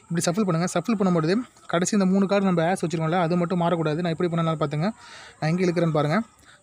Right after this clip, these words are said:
கடைசியில கொஞ்சம் கார்டை இழுக்காம அதுக்கு மேலேருந்து தான் இழுக்கிறேன். இது மாதிரி நீங்களும் நல்லா சஃபிள் பண்ணுங்க.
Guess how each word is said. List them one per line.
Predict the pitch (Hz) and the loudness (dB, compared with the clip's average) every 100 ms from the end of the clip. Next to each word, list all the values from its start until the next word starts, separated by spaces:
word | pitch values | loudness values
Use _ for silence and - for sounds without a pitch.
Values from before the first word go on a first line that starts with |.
| - | -4
கடைசியில | 165 185 202 | -2 0 0
கொஞ்சம் | 180 165 | 2 2
கார்டை | 185 175 | 2 2
இழுக்காம | 175 175 165 240 - _ 151 | 2 0 2 0 -4 _ -4
அதுக்கு | 156 160 | -2 0
மேலேருந்து | 180 180 175 | 2 2 2
தான் | 170 | 2
இழுக்கிறேன். | 151 147 - - | 0 -4 -8 -8
இது | 185 180 | -2 0
மாதிரி | 190 175 | 0 2
நீங்களும் | 180 190 214 | 2 2 2
நல்லா | 170 165 | 2 0
சஃபிள் | 185 165 | 0 0
பண்ணுங்க. | 156 165 | 0 0